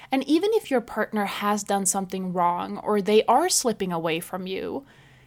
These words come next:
you are not going to show up as your best self and serve yourself at the highest level if your brain is not switched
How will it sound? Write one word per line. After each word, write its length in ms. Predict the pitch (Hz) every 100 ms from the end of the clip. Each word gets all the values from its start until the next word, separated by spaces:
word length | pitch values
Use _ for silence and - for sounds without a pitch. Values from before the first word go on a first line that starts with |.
| _
you 220 | 277 392
are 160 | 403 208
not 460 | 202 208 220 -
going 260 | - 202 196
to 80 | 180
show 300 | - 185 190
up 180 | 185 175
as 180 | 180
your 100 | 180
best 400 | 175 175 175 -
self 600 | - - 175 202 285 - -
and 160 | 190
serve 480 | - - 247 294 294
yourself 800 | 294 285 - - 208 139 - -
at 160 | 185 -
the 60 |
highest 580 | - - 190 214 226 -
level 640 | 262 285 185 110 - 254 - - -
if 160 | 190 185
your 260 | 185 240 277
brain 560 | 226 220 208 202 202
is 220 | - 175 180
not 480 | 175 170 170 -
switched 540 | - - 165 - -